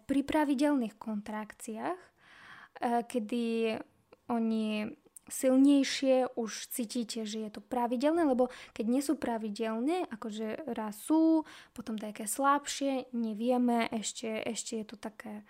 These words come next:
všelijaké, tak ešte môžete byť doma. Ale keď už fakt pravidelné a už ich začínate veľmi cítiť, vtedy je proste ten čas zobrať porodnú tašku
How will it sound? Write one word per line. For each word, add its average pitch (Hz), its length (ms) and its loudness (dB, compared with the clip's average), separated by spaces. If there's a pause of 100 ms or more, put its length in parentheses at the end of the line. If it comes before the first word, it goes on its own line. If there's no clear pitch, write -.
(160)
všelijaké, 240 720 0
tak - 160 -4
ešte 233 240 0
môžete 220 560 0
byť 202 240 -6
doma. 226 400 2 (720)
Ale 240 220 4
keď - 260 -4
už 208 80 -6 (160)
fakt - 380 4
pravidelné 240 680 4
a 247 120 2
už 220 320 -6
ich - 40 -14 (640)
začínate 233 640 -2
veľmi 226 540 0
cítiť, 226 480 -4
vtedy 453 320 0
je 247 340 4 (220)
proste 220 400 -10
ten 214 180 -6
čas 277 540 -2
zobrať 214 560 -8 (160)
porodnú 277 580 4 (220)
tašku 226 560 2